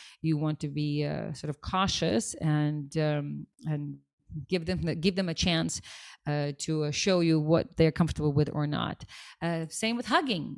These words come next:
You know, again, a lot of cu-, a lot of cultures are very much, uh, into the hugging culture, and, uh, and including here amongst lo-, amongst the foreigners, it's an acceptable practice to do here. It's not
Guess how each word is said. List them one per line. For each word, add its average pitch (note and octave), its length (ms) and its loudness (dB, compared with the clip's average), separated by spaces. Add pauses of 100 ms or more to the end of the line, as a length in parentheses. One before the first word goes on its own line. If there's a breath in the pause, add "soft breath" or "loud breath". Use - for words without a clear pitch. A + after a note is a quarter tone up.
(120)
You D#3+ 140 -6
know, D#3+ 180 -2
again, F3 440 -2
a F#3 60 -2
lot F3+ 260 4
of G3 120 2
cu-, F3+ 120 0
a A2+ 240 2
lot E3+ 180 6
of F3 100 0
cultures F3+ 680 -2
are D#3 180 -2
very D#3 400 -4
much, - 420 -6
uh, D#3+ 40 -4
into D3+ 420 -4
the D3+ 100 -8
hugging F3 320 -4
culture, F#3 500 -4
and, D#3+ 260 -4
uh, D3+ 100 -2 (160)
and D#3 220 -2
including D#3 400 -4
here A3 260 6 (400 loud breath)
amongst D#3+ 380 0
lo-, A3 180 4
amongst F3+ 440 2
the E3+ 100 4
foreigners, A#3+ 640 2
it's E3+ 260 0
an D#3+ 80 -2
acceptable D#3+ 360 0
practice D#3+ 420 2
to - 80 -4
do D#3+ 120 4
here. F3 180 4
It's E3 240 -2
not F3 420 2